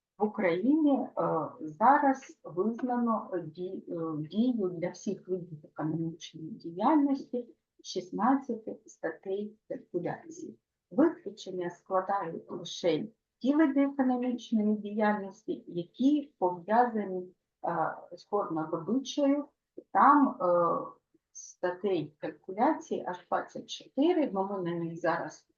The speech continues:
е, у подробицях зупинятися не будемо. Е, справа в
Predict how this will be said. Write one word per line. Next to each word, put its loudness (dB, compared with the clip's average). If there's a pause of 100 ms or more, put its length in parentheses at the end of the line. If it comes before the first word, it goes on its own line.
(260)
е, -6
у -6
подробицях -4
зупинятися -6
не -4
будемо. 4 (280)
Е, 2
справа 4
в -10